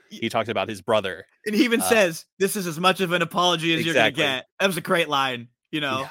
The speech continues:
Speaker 1: I, I love that line too. And you're right, it,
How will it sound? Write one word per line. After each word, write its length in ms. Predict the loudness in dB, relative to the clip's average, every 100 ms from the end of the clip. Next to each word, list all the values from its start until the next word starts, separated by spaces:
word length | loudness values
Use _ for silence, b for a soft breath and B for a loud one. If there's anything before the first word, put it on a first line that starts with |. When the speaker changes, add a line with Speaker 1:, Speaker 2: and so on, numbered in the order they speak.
| -4
Speaker 1:
I, 100 | -4
I 320 | -4 -2 0
love 240 | 0 -2 -2
that 180 | -6
line 260 | -4 -6 -8
too. 340 | -10 -10 -10 -18 _ _ _ _ _
And 240 | -2 -2 -2
you're 160 | -8 -4
right, 220 | -4 -4
it, 120 | -6